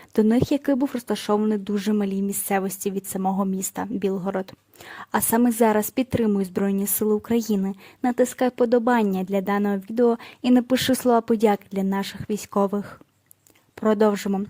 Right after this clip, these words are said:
Завдяки супутниковій розвідці вдалося виявити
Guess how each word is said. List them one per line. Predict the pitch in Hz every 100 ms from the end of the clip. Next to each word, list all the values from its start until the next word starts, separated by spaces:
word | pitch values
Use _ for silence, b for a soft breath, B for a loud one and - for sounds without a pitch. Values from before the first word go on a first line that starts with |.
| - B B
Завдяки | 240 220 240 330
супутниковій | - 285 - 247 262 247 247 254
розвідці | 208 190 208 - -
вдалося | 233 220 208 214 -
виявити | 220 233 220 226 -